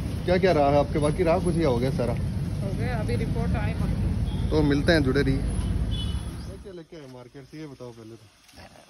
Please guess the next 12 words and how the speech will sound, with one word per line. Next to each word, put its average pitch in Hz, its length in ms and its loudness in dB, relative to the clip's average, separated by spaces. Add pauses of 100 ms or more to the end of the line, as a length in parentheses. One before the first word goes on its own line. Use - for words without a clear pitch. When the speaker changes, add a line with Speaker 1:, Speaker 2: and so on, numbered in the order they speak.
(260)
Speaker 2:
आह, 208 320 -4 (500)
पहले 175 240 -14
तो 208 320 -14
पेटीज 202 400 -12
खा 220 180 -10
के। - 500 -8
Speaker 1:
<laughs> 170 260 -2
पेटीज 151 360 -6
खा 139 120 -10
के। 127 180 -12 (1080)
और? 170 120 -2
Speaker 2:
हाँ, 143 520 -12